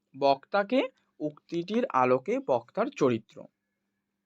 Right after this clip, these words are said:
এই দুভাবে প্রশ্নগুলো ঘুরিয়ে ঘুরিয়ে আসতে পারে। তো দেখো, উত্তর এইভাবে, আহ, লিখবে যে, ছোট গল্পকার প্রেমেন্দ্র মিত্র রচিত তেলেনাপোতা আবিষ্কার গল্পের কথক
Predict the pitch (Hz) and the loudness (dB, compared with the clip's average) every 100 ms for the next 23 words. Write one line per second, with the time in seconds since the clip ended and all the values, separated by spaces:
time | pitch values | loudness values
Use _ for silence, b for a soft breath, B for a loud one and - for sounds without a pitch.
0 | _ _ _ _ - 240 247 233 254 233 | _ _ _ _ 0 4 6 8 10 8
1 | 220 214 214 214 202 160 170 185 202 202 | 6 4 4 6 4 4 4 6 6 6
2 | 196 - 208 208 302 - _ _ _ _ | 6 4 6 6 4 -4 _ _ _ _
3 | _ _ _ - 175 190 220 202 196 208 | _ _ _ -10 -2 2 4 2 2 2
4 | 185 156 180 202 190 160 147 143 151 151 | 2 4 4 6 4 4 4 4 2 2
5 | 196 - _ _ _ - 131 143 139 131 | 2 0 _ _ _ -16 -6 2 4 4
6 | - _ _ _ _ _ _ _ - 208 | 0 _ _ _ _ _ _ _ -6 0
7 | 226 240 240 247 233 247 233 165 160 175 | 4 6 6 4 4 6 6 2 4 4
8 | 208 214 202 220 214 208 220 202 226 220 | 4 2 0 4 6 6 2 4 4 4
9 | 160 139 143 165 170 180 180 185 - 190 | 4 4 4 2 0 0 0 -2 0 0
10 | 180 180 185 196 196 202 123 - 180 120 | 4 4 4 0 0 2 2 2 2 2